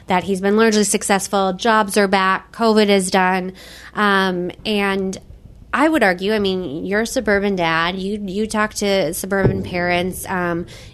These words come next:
you're well aware of, of the prices up at the gas station, at the grocery store. Um, I think something, uh, th-, recently there was a, a quarter of adults say, only a quarter say we're headed in the right direction. Are, are they wrong to take credit here?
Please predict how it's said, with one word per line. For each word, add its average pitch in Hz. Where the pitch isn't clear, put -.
you're 220
well 220
aware 196
of, 185
of 175
the 180
prices 190
up 190
at 190
the 190
gas 180
station, 185
at 175
the 190
grocery 180
store. 170
Um, 180
I 175
think 202
something, 190
uh, 82
th-, 180
recently 202
there 185
was 180
a, 151
a 202
quarter 233
of 208
adults 196
say, 180
only 247
a 190
quarter 175
say 180
we're 180
headed 170
in 170
the 165
right 160
direction. 139
Are, 226
are 254
they 277
wrong 226
to 294
take 277
credit 294
here? 330